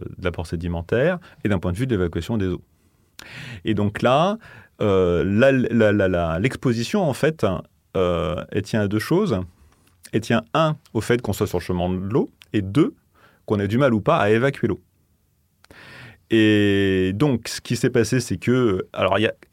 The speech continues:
la mémoire, une mé-, euh, la mémoire des événements extrêmes, c'est quelque chose qui disparaît très vite.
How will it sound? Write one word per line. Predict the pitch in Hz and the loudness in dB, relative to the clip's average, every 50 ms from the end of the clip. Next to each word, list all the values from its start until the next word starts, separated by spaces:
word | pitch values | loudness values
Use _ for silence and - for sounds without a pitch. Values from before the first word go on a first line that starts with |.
| _ _ | _ _
la | 127 117 127 | 2 2 4
mémoire, | 135 143 147 147 147 143 135 123 107 101 - | 4 4 4 4 4 4 4 4 2 2 0
une | 120 131 | 0 0
mé-, | 135 117 117 - - _ 107 | 0 -2 -4 -6 -6 _ 0
euh, | 104 98 92 95 92 95 - - - | 0 2 2 0 0 -2 -4 -4 0
la | 107 117 | 0 2
mémoire | 127 143 147 160 156 | 2 2 2 2 4
des | 135 | 4
événements | 117 113 113 110 107 107 | 4 4 4 2 2 0
extrêmes, | 104 101 - - 120 135 170 180 | 0 -2 -2 0 2 2 2 2
c'est | 160 - 113 | -2 -2 -4
quelque | - 110 | -4 -4
chose | - 156 156 | -4 -6 -6
qui | - | -6
disparaît | 117 107 - - - 107 104 117 - - - _ _ _ _ _ _ _ _ _ _ _ | -8 -8 -4 -4 -2 0 0 0 -2 -2 -6 _ _ _ _ _ _ _ _ _ _ _
très | - - - - 151 | -8 -4 0 2 2
vite. | 110 90 - - - | 2 0 -4 -10 -16